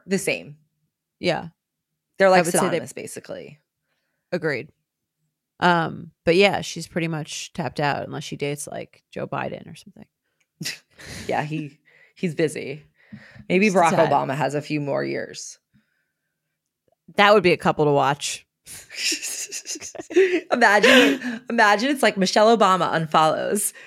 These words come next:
Speaker 1: Taylor Swift.
Speaker 2: Oh my God, that would be so funny. I would die. Um, that would be, like, the biggest
Speaker 1: That would be bigger than
Speaker 2: surprise of the year.
Speaker 1: Scandal.
Speaker 2: Oh, a hundred percent. I mean, that would be, like, I wonder how many people would no longer be Swifties.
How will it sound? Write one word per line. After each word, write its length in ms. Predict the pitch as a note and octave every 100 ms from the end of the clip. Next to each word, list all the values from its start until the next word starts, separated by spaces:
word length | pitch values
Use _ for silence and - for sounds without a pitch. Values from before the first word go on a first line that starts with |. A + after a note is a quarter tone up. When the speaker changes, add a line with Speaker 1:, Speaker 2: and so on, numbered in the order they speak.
| - A3 -
Speaker 1:
Taylor 320 | C#4 F#3+ F#3+
Swift. 300 | - - F4
Speaker 2:
Oh 100 | E4+
my 80 | -
God, 320 | G3 G#3 G3
that 140 | G3
would 100 | G3+
be 120 | G3+ A3
so 300 | - F#3 F3
funny. 480 | F3 D#3 D3 F3 - _ _ - B3 - - - -
I 140 | F#3
would 140 | G3+ F3+
die. 420 | F#3 C#3 B2+ - _ _ _ -
Um, 580 | G3 F#3+ E3+ D#3 D3 - _ _ _
that 160 | A#3 B3
would 140 | A3+
be, 160 | G3 G#3
like, 380 | G3+ F3+ F3 _ -
the 120 | B3+
biggest 300 | A3 G3 F#3+
Speaker 1:
That 60 | A3
would 80 |
be 100 | B3
bigger 220 | A3 A3 A3+
than 80 | F3+
Speaker 2:
surprise 240 | E3+ E3
of 160 | F3+ E3
the 80 |
year. 280 | E3 D3 -
Speaker 1:
Scandal. 60 | D#3 _ _ - - - - - -
Speaker 2:
Oh, 360 | - A#3+ G3 E3+
a 100 | -
hundred 400 | G#3 A3+ G#3+ A3+
percent. 560 | - A3+ - G#3 E3 -
I 140 | F#3
mean, 240 | F#3 F3 E3
that 180 | F3+ F3
would 120 | F3+
be, 120 | F3+
like, 300 | F3 D#3 - _ _ _ _ _ F#3+
I 60 |
wonder 260 | F#3+ A3 A3+
how 100 | G#3+
many 140 | G3 F3+
people 280 | G3 F3
would 120 | D#3+ D3+
no 140 | D#3
longer 240 | D3+ D3
be 100 | -
Swifties. 640 | D#3 - D3 B2+ A#2+ - -